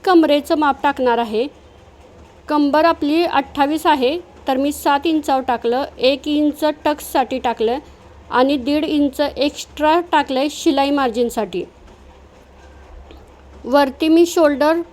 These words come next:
चौतीस छातीसाठी फक्त पाच इंचाचं टाकलेलं आहे, असं व्यवस्थित मार्क करून घ्यायचं. यानंतर मी दोन इंचावर मार्क केलेलं आहे.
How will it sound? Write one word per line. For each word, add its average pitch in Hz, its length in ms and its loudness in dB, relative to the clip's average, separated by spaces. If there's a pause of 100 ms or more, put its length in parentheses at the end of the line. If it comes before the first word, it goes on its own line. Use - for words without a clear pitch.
(440)
चौतीस 320 500 2
छातीसाठी 277 560 -4 (220)
फक्त 349 380 -2 (180)
पाच 277 340 2
इंचाचं 294 560 -2
टाकलेलं 247 420 0
आहे, 240 260 -2 (540)
असं 247 280 0
व्यवस्थित 285 640 -2
मार्क 269 300 0
करून 254 240 0
घ्यायचं. 247 420 -2 (500)
यानंतर 320 640 4
मी 330 300 4 (720)
दोन 294 320 4
इंचावर 311 600 4 (340)
मार्क 277 340 2 (140)
केलेलं 262 360 2
आहे. 240 500 -2